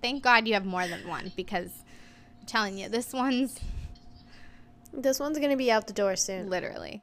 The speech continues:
Speaker 1: I'm ready. Neither of my aunts responded, by the way, to any of her text messages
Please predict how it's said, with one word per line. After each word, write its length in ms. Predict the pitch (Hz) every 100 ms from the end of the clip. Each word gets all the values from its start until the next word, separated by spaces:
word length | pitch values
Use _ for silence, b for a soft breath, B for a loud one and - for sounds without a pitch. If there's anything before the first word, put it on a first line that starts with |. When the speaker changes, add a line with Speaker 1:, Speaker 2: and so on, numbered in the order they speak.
| _
Speaker 1:
I'm 300 | - 185 - - _ _ _
ready. 400 | 190 185 - 208 b b -
Neither 680 | 208 220 240 226 208 220 262
of 80 | 247
my 100 | 208
aunts 380 | 151 185 - 175
responded, 640 | 190 - 160 - 175 - _ -
by 120 | 175
the 80 | 78
way, 200 | - 196 -
to 120 | 226
any 220 | 226 220 202
of 80 |
her 100 | 196
text 240 | 190 180 -
messages 380 | 175 - 175